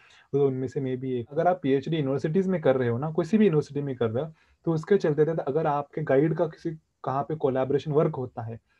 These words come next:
for example देखिए, अगर कर्नाटक University धारवाड़ में मैं पीएचडी कर रहा था,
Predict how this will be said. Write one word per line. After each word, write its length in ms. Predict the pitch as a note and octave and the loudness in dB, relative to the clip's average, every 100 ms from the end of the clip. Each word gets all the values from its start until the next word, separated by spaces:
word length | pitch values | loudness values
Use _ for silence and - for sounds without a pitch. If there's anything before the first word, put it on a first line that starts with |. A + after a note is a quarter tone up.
| _ - | _ 0
for 160 | D#3+ | 2
example 400 | D#3 D#3 D#3 D#3 | 0 -2 -2 -2
देखिए, 300 | D3+ C3 C3 | 0 -2 -4
अगर 240 | B2 D3 D3+ _ _ _ _ _ - _ _ - | -6 -4 -6 _ _ _ _ _ -20 _ _ -6
कर्नाटक 320 | C3 B2+ B2 | -4 -4 -4
University 360 | C3+ B2+ C#3 D#3 | -4 -4 -6 -6
धारवाड़ 380 | A#2+ B2 B2+ | -4 -4 -4
में 140 | B2 C3 | -4 -6
मैं 120 | C3+ | -6
पीएचडी 440 | - B2+ A#2+ D3 | -6 -6 -6 -8
कर 220 | D3+ C#3+ B2+ | -6 -6 -4
रहा 240 | A#2+ A#2 | -8 -12
था, 180 | - | -16